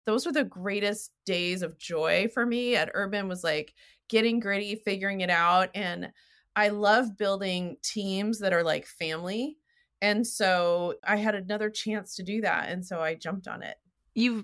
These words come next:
Speaker 2: mentioned before that you met your partner, Jenna,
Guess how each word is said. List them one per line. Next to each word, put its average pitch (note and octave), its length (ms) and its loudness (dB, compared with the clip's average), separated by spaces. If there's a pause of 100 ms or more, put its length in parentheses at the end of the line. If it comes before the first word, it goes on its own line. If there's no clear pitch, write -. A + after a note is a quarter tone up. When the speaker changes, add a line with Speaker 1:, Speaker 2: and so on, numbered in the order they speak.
Speaker 2:
mentioned C4 400 2
before F3+ 720 4
that F3 420 2
you G3 120 4
met G#3 200 4
your G#3 280 6
partner, F#3+ 420 0
Jenna, F3+ 720 4